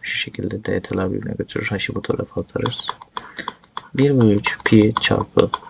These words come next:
yirmi yedi çarpı yirmi beş. H'ın karesi yirmi beş yapıyor. Bölü yirmi beşten. D V bölü D H dokuz pi olarak karşımıza çıkar. Evet arkadaşlar, e,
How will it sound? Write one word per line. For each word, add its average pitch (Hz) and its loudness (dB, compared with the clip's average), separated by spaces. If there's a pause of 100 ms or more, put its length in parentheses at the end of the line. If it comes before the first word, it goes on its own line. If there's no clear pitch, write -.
yirmi 104 6
yedi 107 2
çarpı - 0 (320)
yirmi 95 0
beş. - -6 (280)
H'ın - -8
karesi - -6
yirmi - -6
beş - -10
yapıyor. - -6
Bölü - -6
yirmi - -8
beşten. - -6 (1000)
D 131 2
V 123 2
bölü 98 0
D 117 4
H 120 -2 (1300)
dokuz - -8
pi 110 0
olarak - 0
karşımıza - -4
çıkar. - -8 (1800)
Evet 139 -2
arkadaşlar, - -6 (180)
e, 117 2